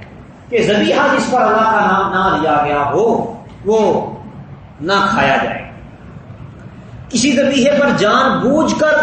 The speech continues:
اگر اللہ کا نام ترک کر دیا جائے تو جان بوجھ کر اللہ کا نام نہ لیا جائے تو وہ بالاتفاق، بلکہ یا یوں کہیے کہ اکثر فقہا اور علماء کے نزدیک حرام ہی ہے۔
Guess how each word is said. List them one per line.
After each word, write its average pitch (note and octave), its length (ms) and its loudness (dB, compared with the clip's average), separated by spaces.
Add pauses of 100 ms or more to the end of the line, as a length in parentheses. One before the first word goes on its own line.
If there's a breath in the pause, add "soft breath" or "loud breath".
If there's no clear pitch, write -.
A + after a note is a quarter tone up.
(800)
اگر B3 280 2
اللہ A#3 300 2
کا A3+ 100 4
نام G3 380 2
ترک A3+ 300 2
کر E3+ 160 2
دیا E3 200 2
جائے B2+ 380 2 (920)
تو A3 480 2 (1200)
جان A#3 460 4
بوجھ C4 300 4
کر G3 100 4
اللہ E3+ 340 2
کا E3 240 2
نام D3+ 320 -2
نہ D3+ 260 0
لیا A#2+ 140 2
جائے A2+ 360 -6 (500)
تو A3+ 140 2
وہ C4 160 4
بالاتفاق، G3 1040 0 (360)
بلکہ F#3 460 -2
یا G3+ 200 -2 (160)
یوں A#3+ 160 2
کہیے A3 240 0
کہ A#3+ 180 -4
اکثر C4+ 460 0 (160)
فقہا G3 400 0
اور E3+ 460 2
علماء E3 380 0
کے E3+ 80 -4
نزدیک D3+ 500 -6
حرام C3 380 -4
ہی B2+ 200 -8
ہے۔ A2 300 -8